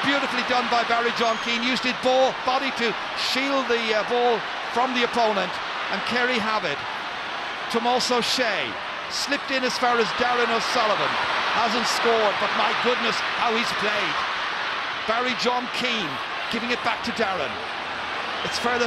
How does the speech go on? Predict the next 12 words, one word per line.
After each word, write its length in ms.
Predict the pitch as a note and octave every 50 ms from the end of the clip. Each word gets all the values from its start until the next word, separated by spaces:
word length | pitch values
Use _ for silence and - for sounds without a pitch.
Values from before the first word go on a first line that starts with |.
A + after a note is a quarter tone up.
| A3+
back 160 | A#3 A3+ - -
as 160 | A3 - -
far 160 | A#3 A#3 A3 A3 G#3
as 80 | - - -
Galvin. 400 | A#3+ A3+ A3 A3 - - D#3+ A#2+ - - - - - - - - - - - - - - - - - - - - - - - - - - - - - - - - -
Tomas 320 | G#3+ A#3 B3 B3 A3+ - A#3
O'Shea, 480 | A#3 A3 - - B3+ A#3+ G#3 F#3 D#3+ C3+ B2+ A2 - - - - - - -
second 400 | - - A#3+ A#3+ - A#3 A3+ -
shaved 320 | - - A#3 A3+ A3 -
off 160 | G3 A3 A3 - -
the 80 | A#3 - -
clock, 160 | A3+ A3+ F#3+